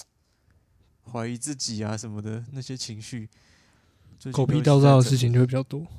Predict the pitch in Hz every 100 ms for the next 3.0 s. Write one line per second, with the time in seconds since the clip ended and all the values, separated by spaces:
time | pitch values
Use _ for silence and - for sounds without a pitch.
0 | - - _ _ _ _ _ - 139 139
1 | 180 190 - 113 - 143 120 - 165 170
2 | 139 127 143 127 127 110 104 117 107